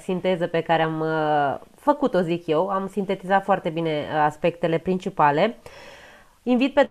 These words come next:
toți cei care ne urmăresc și cei care vor revedea acest, uh, interviu să acceseze pagina asociația numerologilor punct ro, să vadă acolo, avem și tematici, tematicile, speakerii, uh, ce vor, uh, activa pe douăzeci și patru octombrie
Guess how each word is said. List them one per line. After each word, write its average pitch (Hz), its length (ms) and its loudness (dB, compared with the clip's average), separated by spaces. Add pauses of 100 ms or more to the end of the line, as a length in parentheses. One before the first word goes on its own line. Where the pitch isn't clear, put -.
(120)
toți 254 220 4
cei 247 140 2
care 214 220 2
ne 208 120 0
urmăresc 196 560 0
și - 180 -10
cei 202 180 -4
care 196 180 -2
vor 185 200 0
revedea 190 420 2
acest, 185 420 -4
uh, 180 520 2
interviu 185 680 0
să 185 260 -8 (320)
acceseze 180 880 -2
pagina 185 380 0
asociația 180 420 -4
numerologilor 175 560 0
punct 185 300 -4
ro, 175 260 2
să 202 160 -6
vadă 196 220 2
acolo, 196 280 -2
avem 196 300 0
și 202 140 -10
tematici, 190 580 -4 (680)
tematicile, 202 680 0
speakerii, 196 640 -2
uh, 185 300 0
ce 190 80 -4
vor, 175 240 0
uh, 175 60 0 (340)
activa 185 400 2
pe 185 100 -4
douăzeci 180 280 -2
și - 100 -14
patru 175 280 0
octombrie 233 600 2